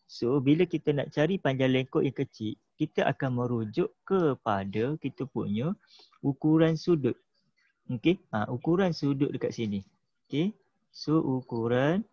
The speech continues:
sudut. Dan dalam kes yang melibatkan sukatan membulat untuk matematik tambahan, segala ukuran sudut kita akan menggunakan dalam nisbah ataupun dalam nilaian radian. Okey.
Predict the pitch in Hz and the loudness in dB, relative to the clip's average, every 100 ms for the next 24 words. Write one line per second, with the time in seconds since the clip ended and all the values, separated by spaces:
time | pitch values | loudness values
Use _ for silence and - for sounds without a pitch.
0 | _ _ _ - 120 107 101 - _ _ | _ _ _ -6 -4 -2 -4 -6 _ _
1 | _ _ - 117 117 120 - _ - 131 | _ _ 0 2 2 -2 -10 _ -2 2
2 | 139 202 240 - 123 - - 123 123 120 | 4 2 -2 2 2 2 0 2 2 2
3 | 131 135 156 175 165 135 135 127 131 123 | 2 2 2 0 -2 -4 -2 -2 -2 0
4 | 120 117 135 107 117 _ 131 131 - 131 | 0 0 0 -2 -4 _ -10 -6 -4 -4
5 | - 117 110 - - 117 135 127 107 120 | -6 -8 -8 -8 -6 -4 -2 -2 -2 -6
6 | - - 127 139 151 190 - 131 - 135 | -10 -6 -2 0 2 2 0 -4 -4 -4
7 | 127 - 160 196 190 - 135 - 131 123 | -4 0 0 2 -2 -6 -8 -2 -2 -2
8 | - 127 120 120 123 135 180 175 175 147 | -2 -2 -2 -2 -2 -2 -2 -2 -2 0
9 | 120 123 127 117 135 156 - 147 165 131 | 0 0 0 -2 -4 -6 -6 -4 -2 -4
10 | - - 139 123 123 123 - - - - | -8 -4 -2 0 2 0 -2 -10 -20 -10
11 | 131 131 147 143 143 139 135 139 143 - | -2 0 4 4 4 4 2 -2 -8 -14
12 | _ _ - 113 120 127 127 127 127 120 | _ _ -12 -8 2 4 6 4 4 2
13 | 117 123 123 123 95 95 _ _ _ _ | 0 0 2 0 0 -4 _ _ _ _
14 | _ _ _ _ _ 107 113 | _ _ _ _ _ -4 -4